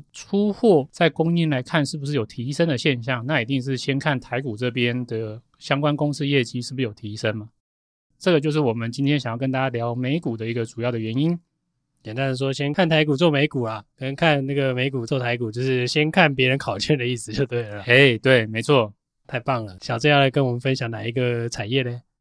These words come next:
Speaker 1: 不如就先从这个大家最喜爱的台湾的护国神山台积电开始好了。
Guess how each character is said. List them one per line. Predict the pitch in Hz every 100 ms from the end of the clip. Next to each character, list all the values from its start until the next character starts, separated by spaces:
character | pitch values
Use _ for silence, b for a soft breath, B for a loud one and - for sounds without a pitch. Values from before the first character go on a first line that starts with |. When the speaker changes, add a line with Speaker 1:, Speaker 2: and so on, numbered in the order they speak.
| _ _ -
Speaker 1:
不 |
如 | 226 147
就 | 185
先 | - 185
从 | 185 120 131
这 | 135
个 | 123
大 | 160
家 | 156
最 | 156 175 143
喜 | - 113
爱 | 107 143
的 | 113
台 | - 123 143 151
湾 | 160 165
的 | 143
护 | - 247
国 | 143 127 120
神 | 131 - 123 143
山 | - 160 156 156
台 | - 139
积 | 139
电 | 175 156
开 | 156
始 | 156 123
好 | 107
了。 | 101